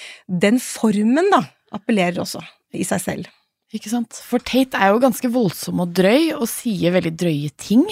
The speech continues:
Speaker 2: Men er han sånn i virkeligheten, eller kan det være han spiller en karakter? Eller hva tenker du om det?
Speaker 1: Jeg satt jo og så på masse, flere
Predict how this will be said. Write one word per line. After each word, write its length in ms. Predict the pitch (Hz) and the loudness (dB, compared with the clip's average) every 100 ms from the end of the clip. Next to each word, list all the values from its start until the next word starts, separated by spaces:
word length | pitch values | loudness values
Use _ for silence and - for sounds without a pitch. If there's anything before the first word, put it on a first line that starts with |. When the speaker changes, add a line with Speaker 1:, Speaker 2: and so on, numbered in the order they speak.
| - - - - - - | -4 -18 -20 -20 -20 -2
Speaker 2:
Men 140 | 220 262 | 0 0
er 240 | 202 170 | 2 2
han 120 | 196 | 0
sånn 180 | 208 190 | 0 -2
i 40 | 202 | 0
virkeligheten, 600 | 202 - 180 160 262 359 | 0 -2 -6 -2 0 2
eller 140 | 269 339 - | 0 0 -2
kan 260 | - 175 170 | -2 0 2
det 100 | 226 | 2
være 160 | 180 | 2
han 100 | 190 | 0
spiller 460 | 202 - 170 151 170 | -6 -6 -6 -4 -4
en 100 | 156 | -6
karakter? 720 | - 180 190 - 160 170 190 - - - - | -4 -6 -6 -8 -2 0 0 -6 -20 -20 -2
Eller 100 | 247 | 0
hva 80 | 269 | 2
tenker 320 | 294 214 165 | 2 2 0
du 60 | |
om 120 | 185 202 | -2 -2
det? 160 | 190 - _ _ _ _ _ _ _ _ _ | -2 -4 _ _ _ _ _ _ _ _ _
Speaker 1:
Jeg 140 | 233 254 | -6 -4
satt 180 | - 226 | -6 -6
jo 60 | |
og 40 | 254 | -6
så 140 | 208 | -4
på 140 | - 226 214 - 190 | -4 -6 -6 -6 0
masse, 720 | 220 311 - - - 208 233 | 0 -2 -6 -6 -2 0 2
flere 160 | 240 | 0